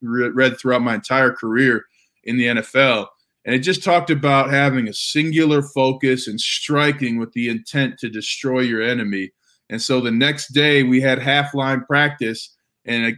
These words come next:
and Kyle Buttons, had he done anything that he had done the previous eight days, I'd have been falling on my face. But I, I, I dug deep, I went low, I found my contact, and I just struck anticipating contact, knocked him back.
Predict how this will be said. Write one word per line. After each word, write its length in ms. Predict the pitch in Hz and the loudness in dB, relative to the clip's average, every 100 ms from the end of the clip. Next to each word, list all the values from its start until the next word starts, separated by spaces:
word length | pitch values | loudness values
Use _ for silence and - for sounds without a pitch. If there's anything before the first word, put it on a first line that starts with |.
| - | -4
and 200 | 127 113 | -4 -2
Kyle 300 | 143 151 147 | 2 2 4
Buttons, 340 | 156 156 135 | 2 2 2
had 260 | 123 113 160 | -2 0 2
he 100 | 175 | 4
done 220 | 170 180 | 4 4
anything 540 | 180 226 220 226 214 | 4 4 2 2 2
that 120 | 202 185 | 2 2
he 120 | 185 | 2
had 180 | 175 151 | 2 2
done 300 | 180 175 165 | 2 2 2
the 120 | 147 | -2
previous 440 | - 190 175 165 147 | -2 -4 0 0 0
eight 220 | 165 147 | 0 0
days, 440 | 165 160 139 127 | 2 2 2 -2
I'd 140 | 127 143 | -2 -2
have 100 | 135 | -2
been 200 | 135 131 | -4 -4
falling 320 | - 151 147 | -4 -2 -2
on 80 | 143 | -2
my 160 | 135 131 - | -2 -4 0
face. 440 | 147 123 117 - _ _ _ | 2 0 -4 -14 _ _ _
But 120 | - 131 | -4 2
I, 280 | 147 151 143 | 4 4 0
I, 320 | 127 143 131 117 - | 0 0 0 -4 -4
I 240 | 127 117 - | -4 -4 -4
dug 280 | 147 160 147 | 0 0 0
deep, 320 | 151 170 156 | 0 0 -2
I 120 | 135 | -4
went 320 | 123 143 156 | 0 -2 -2
low, 300 | 143 151 156 | 0 0 2
I 100 | 151 | 0
found 320 | 127 - 147 151 | -2 0 0 0
my 140 | 147 | -2
contact, 640 | 143 160 156 151 160 151 151 | -4 -6 -6 -2 -2 -2 -2
and 100 | 131 | -4
I 80 | |
just 340 | 139 131 - - | -4 -6 -8 -8
struck 360 | - 160 160 | -4 -2 0
anticipating 840 | 160 175 143 156 151 143 151 147 143 | 0 -2 -2 -6 -4 -2 0 0 -2
contact, 640 | 151 151 143 151 147 139 | -4 -4 -2 0 0 0
knocked 320 | 135 156 - | 0 0 -2
him 220 | 151 147 | -2 -2
back. 360 | 131 139 151 147 | 0 2 2 0